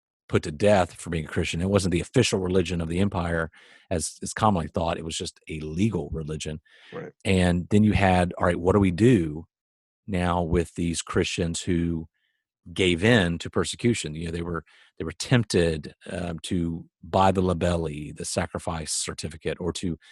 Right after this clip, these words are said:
Speaker 1: to offer that incense to, um, Caesar and say that Caesar is Lord.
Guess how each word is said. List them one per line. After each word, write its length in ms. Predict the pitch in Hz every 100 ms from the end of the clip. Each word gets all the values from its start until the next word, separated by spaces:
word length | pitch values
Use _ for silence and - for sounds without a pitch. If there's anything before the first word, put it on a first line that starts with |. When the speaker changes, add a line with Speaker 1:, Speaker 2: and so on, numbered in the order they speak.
| - _ _ _
Speaker 1:
to 140 | - 101
offer 320 | 104 113 -
that 160 | 95 87
incense 440 | 87 - 87 80 -
to, 560 | - 87 85 82 82 _ _
um, 300 | 85 78 76
Caesar 460 | - 104 90 78 82
and 140 | 78 -
say 180 | 92
that 140 | 82 -
Caesar 400 | - 90 80 87
is 180 | 85 78
Lord. 420 | 80 82 73